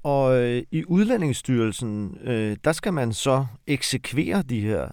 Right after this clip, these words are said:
adskillelser. Udlændingsstyrelsen er en styrelse under ministeriet, og i Udlændingsstyrelsen, der ved man også godt,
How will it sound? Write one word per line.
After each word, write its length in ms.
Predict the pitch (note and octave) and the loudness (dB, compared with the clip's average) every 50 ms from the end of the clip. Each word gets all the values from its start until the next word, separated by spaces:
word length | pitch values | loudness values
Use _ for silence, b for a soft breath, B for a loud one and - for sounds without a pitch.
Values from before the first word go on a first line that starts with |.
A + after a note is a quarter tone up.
| _ | _
adskillelser. 760 | - A#2 A2+ A#2 A2+ - - C3+ - - - - - - - - - B B B B B B B B B | -2 -2 0 0 -2 -4 -6 -6 -6 -6 -8 -12 -12 -10 -12 -12 -12 B B B B B B B B B
Udlændingsstyrelsen 1000 | B D3 D3+ D#3 D#3 D3+ C3 A#2 G#2+ - - - A2+ G2+ G2+ F#2+ - - A#2 G#2 | B 4 6 6 6 4 2 0 -2 -4 -4 -4 -2 -2 -2 -4 -4 -6 -4 -4
er 140 | G#2 G2+ G2 | -2 -2 -2
en 120 | G2 G2 F#2 | -4 -4 -6
styrelse 720 | - - B2 C3 B2 C3+ D3+ D3+ - - G#2+ F#2 - C#3 | -8 -6 -4 -2 0 2 0 0 -2 -4 -6 -6 -6 -6
under 360 | C#3+ B2+ - - B2+ C3+ B2+ A#2 | -6 -6 -6 -4 -4 -6 -4 -6
ministeriet, 760 | A2 A2 A2+ G#2 G2 F#2+ F#2+ - - A2 - - - - - G#2+ - B B B B B B B B - | -6 -6 -4 -4 -4 -6 -8 -8 -8 -8 -8 -8 -10 -12 -14 -14 -18 B B B B B B B B -4
og 340 | - A#2 A2 G#2 G2+ G2+ - - | -2 0 0 2 0 -2 -4 -4
i 180 | B2 B2 A#2 | -4 -4 -2
Udlændingsstyrelsen, 1040 | - A#2+ C3+ C#3+ D#3+ E3+ F3 D#3+ C#3+ A#2 G2+ F#2+ - - G2+ G2 F#2+ E2+ - G2 F#2 - | -2 0 0 2 2 2 2 0 0 0 -2 -4 -6 -6 -4 -4 -4 -4 -6 -8 -4 -2
der 100 | A#2 C3 | -2 0
ved 220 | C#3+ E3+ - E2+ | 0 -2 -4 -4
man 280 | D#2+ G2 F2 D#2 C2+ - _ _ | -4 -6 -8 -8 -10 -14 _ _
også 320 | - B2+ D#3 D#3 - A3 - | -4 -4 -4 -4 -6 -12 -12
godt, 360 | - G#2 - C#2+ - - | -10 -8 -8 -8 -10 -14